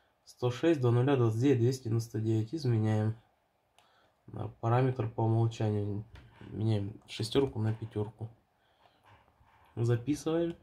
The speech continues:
считываем. Все. Не забываем остановить сервер. Возвращаемся к конфигуратору.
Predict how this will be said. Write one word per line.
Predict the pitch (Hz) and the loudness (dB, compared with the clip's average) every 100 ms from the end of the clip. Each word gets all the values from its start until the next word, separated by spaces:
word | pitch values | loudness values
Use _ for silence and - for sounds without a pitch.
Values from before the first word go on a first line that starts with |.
| _ - - | _ -20 -6
считываем. | 127 123 147 160 165 170 - - - - - - - - - - - - - | -4 0 0 0 -2 -6 -16 -20 -20 -20 -20 -20 -20 -20 -20 -20 -20 -20 -20
Все. | - 110 101 - _ _ _ _ _ _ _ _ _ - - - | -2 0 0 -6 _ _ _ _ _ _ _ _ _ -20 -18 -4
Не | 113 104 | -2 -2
забываем | 107 113 113 107 101 110 - - - | 0 4 4 4 2 -2 -8 -20 -12
остановить | 104 - 107 101 98 101 113 | -10 -8 -4 -2 -2 -2 -4
сервер. | - 135 147 156 - - - _ - _ - - - _ _ _ _ _ - - - - | -2 0 2 0 -4 -14 -18 _ -20 _ -20 -20 -20 _ _ _ _ _ -20 -20 -20 -10
Возвращаемся | 107 113 113 - 113 - - | -2 2 2 0 -4 -4 -8
к | |
конфигуратору. | - 110 - 110 113 135 139 190 | -4 -2 -2 0 2 2 0 -4